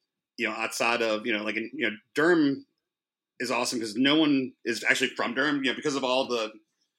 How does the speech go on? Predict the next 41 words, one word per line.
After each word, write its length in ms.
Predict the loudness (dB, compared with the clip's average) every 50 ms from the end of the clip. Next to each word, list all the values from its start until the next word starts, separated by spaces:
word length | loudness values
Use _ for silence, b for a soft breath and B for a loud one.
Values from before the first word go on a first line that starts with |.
| _ -4
um, 220 | -2 -2 -2 0 -2
like, 220 | -2 -4 -4 -2
medical 540 | 0 2 2 2 0 0 -2 -2 -2 -2 -4
and 320 | -4 -4 -6 -8 -10 -8
schooling 420 | -10 -4 0 0 0 2 0 -2 -2
and 80 | -2
all 180 | -2 -2 -2 -2
that 260 | -2 -2 -2 -4 -6
stuff 280 | -6 -4 -4 -4 -4 -6 -6
and 160 | -6 -4 -2
all 120 | -2 -2 -2
the 100 | -4 -6
technology 480 | -6 -6 -4 -2 -2 -2 -2 -2 -4
stuff 240 | -6 -4 -4 -4 -6
that's 140 | -6 -10 -8
going 200 | -6 -6 -6 -6
on 160 | -8 -8 -6
here. 320 | -4 -4 -4 -4 -6 -10 _ _ _ _ _ _ _ _ _ -4
Like, 180 | -2 -2 -2 -2 -2 2
everyone's 400 | 2 2 2 2 -2 -2 -2 -2
from 320 | -4 -4 -4 -6 -6 -2
different 280 | 0 -2 0 -2 -4 -2
places 300 | -2 -2 -2 -2 -6 -6
in 100 | -8 -8
the 100 | -8 -4
world. 400 | 0 2 2 2 0 -2 -8 _ _ _ b b b b -6
So 140 | -2 0
you 140 | 0 0 2
have, 260 | 2 2 2 2 0
like, 120 | -2 -4 -4
this 160 | -4 -4 0
melting 360 | 0 0 0 0 -4 -6 -4
pot 320 | -2 0 0 2 2 2 0
and 140 | 0 -2
it's, 200 | -2 -6 -10 -14 -6
you 120 | -4 -2 -2
know, 200 | 0 -2 -4 -8 -12 -16 _ _ -10 -4
luckily 300 | -4 -4 -2 -4 -6 -8
it's 120 | -8 -8 -6
very, 400 | -6 -4 -4 -4 -6 -8 -10 -12 _ b b b b b b b b b _ _ -4
um, 420 | -2 -2 -2 -2 -4 -6 -10 -12